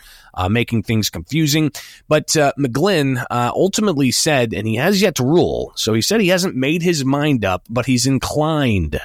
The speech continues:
to not issue an injunction. Uh, he ultimately said that, uh, uh,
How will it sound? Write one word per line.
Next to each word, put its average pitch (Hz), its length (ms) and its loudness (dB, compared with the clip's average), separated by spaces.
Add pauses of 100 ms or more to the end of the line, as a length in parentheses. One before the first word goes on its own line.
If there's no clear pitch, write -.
(120)
to 78 500 0
not 95 400 -2
issue 82 540 -2
an 85 100 -6
injunction. 73 720 -6 (520)
Uh, 101 360 0
he 117 260 -2
ultimately 135 540 0
said 117 320 0
that, 113 320 -2
uh, 110 260 2 (400)
uh, - 160 -6